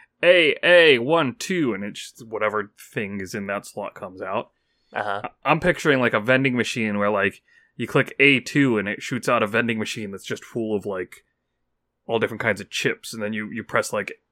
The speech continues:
Speaker 1: A three and it's a vending machine pops out that's full of, like, just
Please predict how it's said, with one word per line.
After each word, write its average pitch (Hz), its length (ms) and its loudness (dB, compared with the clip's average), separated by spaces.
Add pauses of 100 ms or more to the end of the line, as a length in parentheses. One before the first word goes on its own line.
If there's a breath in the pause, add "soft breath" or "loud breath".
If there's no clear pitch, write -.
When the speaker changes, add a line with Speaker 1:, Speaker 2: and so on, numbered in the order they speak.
(140)
Speaker 1:
A 110 200 -2
three 139 600 -4
and 104 120 -6
it's - 160 -12
a 110 120 -6
vending 107 380 -4
machine 104 440 -10
pops 104 320 -6
out 101 200 -6
that's 104 140 -14
full 101 300 -10
of, 101 60 -14
like, 92 320 -10 (400)
just - 180 -12